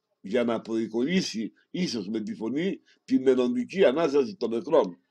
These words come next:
όπως λέει ο Απόστολος. Θα ακουστεί ο ήχος της σάλπιγγας και οι νεκροί θα αναστηθούν. Ας ευχαριστήσουμε τον Χριστό που έχει την εξουσία της ζωής και του θανάτου,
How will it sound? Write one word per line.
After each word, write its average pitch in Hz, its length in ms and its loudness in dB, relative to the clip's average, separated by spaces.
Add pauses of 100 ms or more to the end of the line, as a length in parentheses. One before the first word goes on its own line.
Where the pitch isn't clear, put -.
(240)
όπως 117 280 -8
λέει 127 280 4
ο 110 140 0
Απόστολος. 95 680 -8 (520)
Θα 131 200 4
ακουστεί 135 520 2
ο 170 120 6
ήχος 170 220 4
της 127 140 -8
σάλπιγγας 107 760 2 (280)
και 139 200 8
οι 143 60 8
νεκροί 143 540 4 (160)
θα 123 120 2
αναστηθούν. 127 760 0 (1040)
Ας 135 300 -2
ευχαριστήσουμε 113 760 -4
τον 98 140 -4
Χριστό 98 360 -6
που 98 140 -6
έχει 98 180 -8
την 95 120 -10
εξουσία 98 460 -6
της 92 140 -12
ζωής 113 240 -4
και 101 100 -10
του 82 80 -14
θανάτου, 113 580 -6